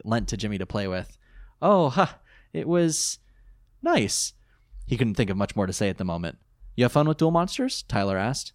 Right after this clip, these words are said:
"Yeah, it was fun," Jimmy said, still quite embarrassed at being so awkward around someone as cool as Tyler.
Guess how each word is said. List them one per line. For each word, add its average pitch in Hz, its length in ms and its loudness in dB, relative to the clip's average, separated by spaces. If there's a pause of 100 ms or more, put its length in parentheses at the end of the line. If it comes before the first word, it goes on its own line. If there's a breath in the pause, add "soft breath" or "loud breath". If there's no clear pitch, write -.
(180)
"Yeah, 370 120 4
it 214 60 6
was 214 140 2
fun," 113 440 2
Jimmy 92 220 0
said, 95 300 -2
still 101 220 0
quite 92 220 0
embarrassed 92 420 0
at 90 60 -8
being 92 180 -4
so 98 160 0
awkward 120 340 2
around 95 220 0
someone 120 280 0
as 120 120 -2
cool 151 320 2
as 90 100 -4
Tyler. 95 440 -2